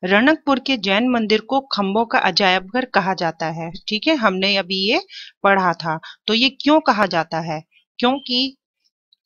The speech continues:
यह चौदह सौ चवालीस खंभों पर टिका होने के कारण इसे क्या कहा जाता है? खंभों का अजायब घर। किस मंदिर को विमल शाही मंदिर कहा जाता है?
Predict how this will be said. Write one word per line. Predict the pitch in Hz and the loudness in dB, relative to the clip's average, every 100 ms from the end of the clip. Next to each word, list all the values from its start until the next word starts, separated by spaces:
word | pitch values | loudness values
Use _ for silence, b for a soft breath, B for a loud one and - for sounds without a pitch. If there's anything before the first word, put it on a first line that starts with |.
| _ _ - | _ _ -14
यह | 165 208 185 202 254 - _ _ - | -2 0 0 -2 -6 -12 _ _ -2
चौदह | 220 214 285 320 | 0 2 2 2
सौ | 285 | 0
चवालीस | 269 233 185 180 233 269 | 2 2 4 0 -2 -6
खंभों | - 208 190 202 | -6 -4 -2 -4
पर | 196 233 | -2 -4
टिका | - 202 - | -4 -4 0
होने | 220 208 196 190 | 0 0 -2 -2
के | 190 196 | -2 -4
कारण | 190 165 151 156 160 _ - | -2 -2 -2 -6 -10 _ -14
इसे | 165 202 | -8 -6
क्या | 196 180 196 | -2 0 2
कहा | 220 208 | 0 -2
जाता | 190 185 185 | -2 -4 -4
है? | 190 269 277 | -2 -4 -4
खंभों | - 175 165 185 | -4 -4 -2 -2
का | - 226 320 302 | 0 -2 -2 -4
अजायब | 185 180 165 151 143 143 | -2 0 2 0 -4 -6
घर। | 147 - _ _ B B B B B _ _ _ _ _ _ _ _ _ _ - | -6 -8 _ _ B B B B B _ _ _ _ _ _ _ _ _ _ -4
किस | 285 330 | 0 2
मंदिर | 294 262 262 269 | 2 2 0 0
को | 254 254 202 | 0 0 0
विमल | 190 214 269 | -2 -2 0
शाही | - 220 185 240 | 0 0 0 -2
मंदिर | 226 190 233 269 - | -2 -2 -2 -2 -2
कहा | 196 190 | -2 -2
जाता | 170 160 165 | -2 -4 -4
है? | 160 151 | -6 -8